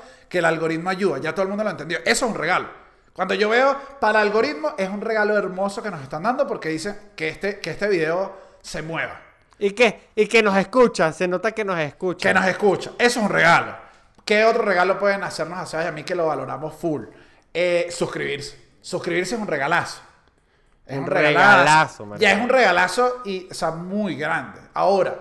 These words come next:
Speaker 1: ¿quieres un regalo más grande? Tenemos tiempo, tiempo saliendo. Y tú dices, "Coño, yo quiero apoyar completo este proyecto".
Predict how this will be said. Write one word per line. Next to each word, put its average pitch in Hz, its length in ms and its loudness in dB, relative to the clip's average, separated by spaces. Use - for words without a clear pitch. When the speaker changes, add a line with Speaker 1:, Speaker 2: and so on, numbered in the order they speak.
Speaker 1:
¿quieres 202 280 0
un 220 80 -4
regalo 240 320 6
más 226 120 0
grande? 202 300 2
Tenemos 165 380 -8
tiempo, 240 420 -2
tiempo 220 340 -8
saliendo. 156 460 -6
Y 113 60 -16
tú 147 80 -14
dices, 135 240 -10
"Coño, 120 320 -12
yo 156 220 -8
quiero 190 280 -2
apoyar 160 720 -4
completo 160 840 -4
este 160 240 -10
proyecto". 123 600 -16